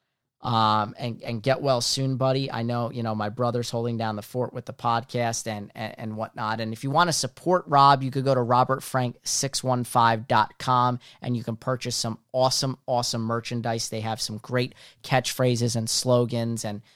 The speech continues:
you know, sweatshirts and sweatpants and bandanas and T-shirts and just everything under the sun and you name it. And, uh, everything's getting shipped out almost, like, packaged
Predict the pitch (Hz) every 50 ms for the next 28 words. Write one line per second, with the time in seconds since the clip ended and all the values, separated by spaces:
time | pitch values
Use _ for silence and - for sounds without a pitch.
0 | _ _ - 120 113 110 101 110 - - - 135 131 123 - - - 107 98 -
1 | - - 117 120 - - - - 131 123 - - - 120 110 104 95 - - 107
2 | 101 - - 104 107 107 107 117 120 120 123 123 113 110 101 101 - - 101 98
3 | 101 - - - 139 131 - - - 110 107 - - - 107 107 - _ - -
4 | - _ - - 135 127 - _ - 151 143 139 147 135 - 135 131 127 127 127
5 | 120 120 117 107 117 - - - 123 123 120 113 110 110 120 127 123 120 117 117
6 | 117 117 117 - _ - - _ - - 120 117 113 110 117 - 117 107 107 -
7 | 131 123 135 135 123 131 127 117 - 127 117 117 113 - - - - 131 - -
8 | 123 120 120 107 - - 131 127 127 123 117 - - - 117 110 110 - _ -
9 | - 120 120 120 117 - 127 123 117 - -